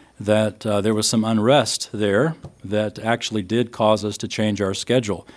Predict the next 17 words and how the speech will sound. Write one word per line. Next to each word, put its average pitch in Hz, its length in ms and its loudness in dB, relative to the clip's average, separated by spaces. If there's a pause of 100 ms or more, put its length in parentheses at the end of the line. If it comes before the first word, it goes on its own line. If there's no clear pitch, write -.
(240)
It's - 160 -12
actually 120 360 0
the 110 40 -4
first 131 320 0
time 123 340 0
in 110 100 4
the 104 60 0
many, 120 300 4
many 117 300 2
tours 120 340 0
I've 107 180 -2
ever 104 280 -2
done 101 520 0
that 98 260 -2 (220)
we've 101 440 -8
had 104 240 -6
to 95 180 -8